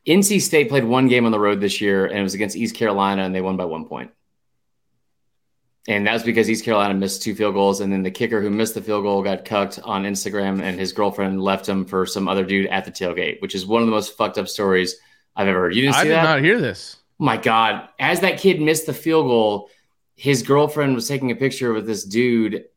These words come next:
Speaker 1: at, like, the tailgate. Then, like, there's a s-, a second picture of them, like, in, like, the same, like, setting, and they're, like, making out.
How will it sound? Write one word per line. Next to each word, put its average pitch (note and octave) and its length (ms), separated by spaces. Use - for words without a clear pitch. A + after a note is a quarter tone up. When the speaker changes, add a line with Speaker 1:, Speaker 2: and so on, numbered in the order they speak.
Speaker 1:
at, A#2 220
like, A2 380
the G#2+ 120
tailgate. A2+ 640
Then, B2+ 240
like, A#2 180
there's A2 160
a G#2+ 60
s-, - 260
a A2+ 120
second D3 380
picture C3 280
of A2+ 100
them, A2+ 280
like, G2 400
in, B2+ 200
like, A2+ 160
the G#2+ 60
same, A2+ 300
like, G2+ 200
setting, G#2+ 500
and G2+ 140
they're, G#2 140
like, G2 160
making A2+ 320
out. G#2 420